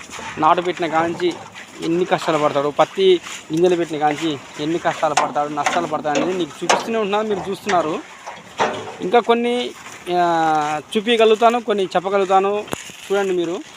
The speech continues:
ప్రతి ఒక్క వీడియో చూస్తేనే అర్థమవుతుంది. ఏ, చెప్తే, ఆ, ఎన్ని చెప్పినా వేస్టే. నేను ఇంకా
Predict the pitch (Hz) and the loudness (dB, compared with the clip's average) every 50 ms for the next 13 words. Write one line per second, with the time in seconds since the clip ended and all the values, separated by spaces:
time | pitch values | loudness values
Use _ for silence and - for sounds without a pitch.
0 | - - - - - - - - - - 190 180 214 208 - 262 262 233 220 233 | -20 -20 -18 -18 -18 -16 -18 -6 -2 0 2 2 2 2 4 6 6 6 6 6
1 | 240 247 214 220 233 - - 247 247 226 208 214 214 208 202 185 196 185 185 202 | 6 6 4 4 0 -2 2 4 4 4 6 4 4 2 0 0 0 0 0 0
2 | 269 339 - - - - - 170 165 160 147 - - - - - - 240 233 226 | 0 -2 -6 -12 -14 -6 0 4 6 6 6 4 2 -2 -4 0 4 6 8 8
3 | 202 202 202 196 190 190 - 185 185 180 175 170 175 190 208 214 214 208 196 180 | 8 8 8 8 8 6 4 2 -2 -2 -4 -4 -4 -2 -2 0 0 0 0 -2
4 | 196 - - 208 202 190 180 180 160 - - 180 185 190 185 160 175 170 170 160 | -2 -2 0 0 2 4 4 2 2 0 -2 -2 0 0 0 0 0 0 -2 -2